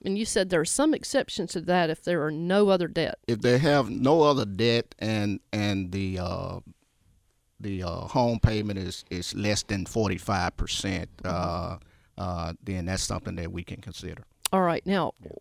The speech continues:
Speaker 1: uh, do you do it with just first-time home buyers, or are there any exceptions to that?
Speaker 2: Correct. First-time home buyers, and we consider that as being an individual that has not purchased property within the last three years.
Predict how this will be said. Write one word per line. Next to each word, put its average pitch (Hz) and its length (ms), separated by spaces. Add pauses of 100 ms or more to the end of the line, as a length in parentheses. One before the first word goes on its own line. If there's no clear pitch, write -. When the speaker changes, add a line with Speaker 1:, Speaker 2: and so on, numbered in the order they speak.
(280)
Speaker 1:
uh, - 40 (240)
do 185 100
you 214 80
do 226 240
it - 140
with 185 140
just 226 240
first-time 220 440
home 233 260
buyers, 226 440
or 156 220
are 170 40
there 170 240
any 180 180
exceptions - 600
to - 100
that? - 200
Speaker 2:
Correct. 92 520
First-time 117 600
home 98 360
buyers, 92 480
and 92 420
we 107 160
consider 107 460
that 101 180
as 95 200
being 95 560 (460)
an 95 180
individual 95 640
that 92 160
has 95 200
not 92 280
purchased - 400
property 98 440
within 90 340
the 87 100
last 87 360
three 90 180
years. 90 460